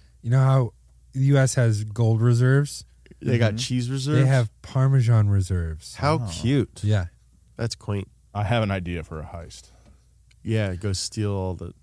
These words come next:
Speaker 3: Bunch of
Speaker 1: Say
Speaker 3: cheese.
Speaker 1: less.
Speaker 3: <laughs> Say less.
Speaker 2: Yeah, I mean
Speaker 3: Bam. Gonna make some eggplant parm.
Speaker 1: <laughs> Not the right cheese, but I like the idea.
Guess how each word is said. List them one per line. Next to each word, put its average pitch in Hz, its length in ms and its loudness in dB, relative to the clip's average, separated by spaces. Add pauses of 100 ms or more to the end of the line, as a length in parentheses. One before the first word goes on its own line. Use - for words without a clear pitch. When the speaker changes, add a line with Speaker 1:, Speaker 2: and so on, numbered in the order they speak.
Speaker 3:
Bunch 87 120 -12
of - 60 -6
Speaker 1:
Say 107 240 2
Speaker 3:
cheese. 110 80 6
Speaker 1:
less. 113 560 0
Speaker 3:
<laughs> 110 80 -8
Say 104 460 -4
less. 107 580 -8
Speaker 2:
Yeah, 107 360 4
I 117 100 0
mean 127 240 0
Speaker 3:
Bam. 110 300 -4 (680)
Gonna 95 120 -6
make 92 100 -6
some - 140 -12 (140)
eggplant 98 560 -6
parm. 98 460 -4 (100)
Speaker 1:
<laughs> 143 1500 0
Not 151 180 2
the 185 100 4
right 180 180 4
cheese, 127 340 4
but 101 200 2
I 101 80 4
like 110 240 2
the 104 320 2
idea. 82 340 -2